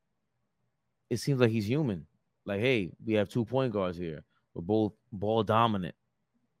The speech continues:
That's, that's the thing they have to get used to, and they both have to buy into the team game because it's, it's ego. It's, it's what makes you, it's what makes greatness. It's, it's the fact that you wanna be the leader.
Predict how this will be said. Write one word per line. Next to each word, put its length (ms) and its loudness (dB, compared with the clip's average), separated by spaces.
That's, 220 4
that's 240 2
the 100 -6
thing 140 -2
they 80 0
have 160 0
to 80 -4
get 120 -2
used 360 -4
to, 100 -6
and 100 -4
they 60 -4
both 300 0
have 120 -2
to 80 -4
buy 240 4
into 120 -4
the 80 -6
team 300 -4
game 400 -4
because 260 4
it's, 220 -2
it's 220 -6
ego. 520 2
It's, 340 -6
it's 200 -4
what 140 0
makes 300 -2
you, 140 -8
it's 140 -2
what 100 2
makes 220 0
greatness. 500 4
It's, 240 -8
it's 100 -8
the 120 -8
fact 300 2
that 240 0
you 100 0
wanna 240 4
be 120 6
the 120 4
leader. 440 2